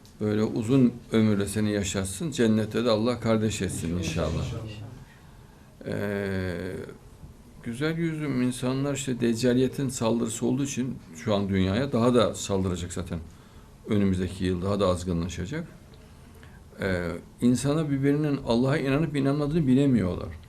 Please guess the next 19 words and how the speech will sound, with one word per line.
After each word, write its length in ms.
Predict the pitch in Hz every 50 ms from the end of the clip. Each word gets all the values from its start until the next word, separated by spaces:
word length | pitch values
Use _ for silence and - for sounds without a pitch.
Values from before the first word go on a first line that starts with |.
| - - - - - - - - - - - - - - - -
Çünkü 180 | - 117 107
selam 400 | - - 127 120 123 147 156 151
demek 300 | 135 123 165 202 - - - -
Allah'a 340 | 120 117 123 131 135 147
inanıyorum, 540 | 135 131 127 123 127 147 160 180 196 262 -
sen 240 | - - 131 131 135
de 60 | 139
inanıyorsun 580 | 123 123 120 117 117 113 110 101 - - 101 92
anlamına 460 | 87 90 92 90 82 82 82 82 85
geliyor. 360 | 82 87 85 85 87 87 82 80 82 - - - - - - - - - - - - -
Şimdi 220 | - - 113 120 120 117
Allah'a 300 | - 120 117 123 131 135
inanmayan 440 | 139 135 135 139 139 139 135 135 135
birine 220 | 139 135 139 143 139
selam 340 | - 135 123 127 127 135
dediğinde 360 | 131 131 135 165 185 196 - -
adam 300 | 117 113 139 131 127 123
rahatsız 380 | 120 120 117 - - 180 165
olur. 380 | 110 90 85 85 80 - -